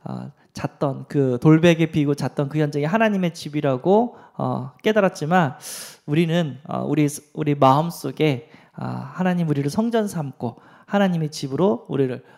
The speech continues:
어, 삼아주신 줄 믿습니다. 예. 하나님의 자녀가 있는 거기에 전능자 하나님께서 함께 계셔서 보좌의 축복의 문을 여시고 응답의 문을 여주시고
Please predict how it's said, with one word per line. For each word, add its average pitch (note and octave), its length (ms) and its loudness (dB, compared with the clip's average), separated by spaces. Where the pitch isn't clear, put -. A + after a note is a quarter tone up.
어, C#3 60 -14
삼아주신 F#3 560 -4
줄 C3+ 120 -10
믿습니다. C#3 720 -4
예. B2 180 -8
하나님의 C#4 480 4
자녀가 F#3 480 4
있는 E3 400 2
거기에 F3 840 0
전능자 D#3+ 540 2
하나님께서 G3 480 2
함께 G3 460 2
계셔서 E3 680 2
보좌의 F#3 460 6
축복의 G3+ 640 2
문을 D#3 320 2
여시고 D#3+ 640 4
응답의 D3 420 4
문을 C#3 240 0
여주시고 A#2+ 560 -4